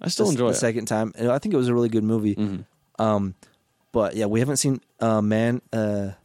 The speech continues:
Speaker 2: Batman,
Speaker 1: Batman v
Speaker 2: Batman v
Speaker 1: Superman.
Speaker 2: Superman, Suicide Squad, or all these ones that are n-,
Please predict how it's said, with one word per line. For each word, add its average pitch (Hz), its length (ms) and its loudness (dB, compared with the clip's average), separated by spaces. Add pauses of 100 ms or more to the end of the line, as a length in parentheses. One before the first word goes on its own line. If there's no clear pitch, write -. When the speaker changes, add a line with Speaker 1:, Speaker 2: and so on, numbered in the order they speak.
Speaker 2:
Batman, 113 300 -2
Speaker 1:
Batman 117 220 2
v 120 80 2 (120)
Speaker 2:
Batman 147 260 0
v 175 60 2
Speaker 1:
Superman. - 20 -2
Speaker 2:
Superman, 143 420 0
Suicide 139 420 0
Squad, 120 420 2
or 110 100 -2
all 113 120 2
these 127 180 -2
ones 120 280 -2
that 117 80 0
are 107 80 0
n-, 104 160 0